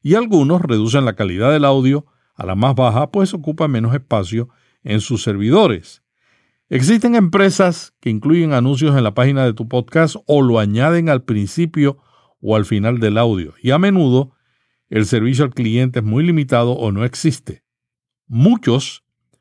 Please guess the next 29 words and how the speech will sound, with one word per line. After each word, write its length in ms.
no 140
ofrecen 360
estadísticas, 880
lo 220
que 100
se 120
puede 260
resolver 500
añadiendo 480
un 80
servicio 400
externo, 420
pero 360
conlleva 580
otro 320
paso 480
y 80
posiblemente 720
otro 260
costo. 420
Aquí 180
están 640
las 280
compañías 540
que 140
dan 220
el 100
servicio 400
gratuito. 560